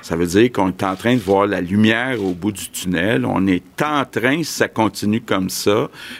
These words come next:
de la gagner, euh, cette bataille-là. Donc, euh, c'est encourageant. Ça nous amène à commencer à préparer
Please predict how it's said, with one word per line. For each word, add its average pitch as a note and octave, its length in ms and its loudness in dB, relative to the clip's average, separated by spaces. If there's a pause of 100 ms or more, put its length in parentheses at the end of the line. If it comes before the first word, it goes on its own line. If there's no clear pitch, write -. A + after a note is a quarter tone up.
(100)
de F#2+ 140 4
la A2+ 220 2
gagner, A2 720 -2
euh, D#2+ 320 -6
cette - 300 -2
bataille-là. E2+ 600 -4 (160)
Donc, F#2 360 -2
euh, F2+ 220 2
c'est - 180 -6
encourageant. A#2 840 -2 (600)
Ça - 260 -2
nous C3+ 280 2
amène E3 640 0 (240)
à G3 100 -2
commencer F#3 680 0
à F#3+ 80 4
préparer A#2+ 840 -2